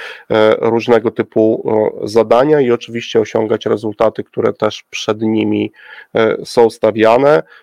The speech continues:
To również później pojawiało się, pojawiło się na przykład chociażby w rozmowie,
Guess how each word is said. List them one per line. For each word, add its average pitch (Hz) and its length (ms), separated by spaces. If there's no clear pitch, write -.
To 147 140
również 135 320
później 123 320
pojawiało 117 560
się, - 240
pojawiło 117 460
się 113 120
na 110 80
przykład - 380
chociażby 110 500
w 104 60
rozmowie, 107 640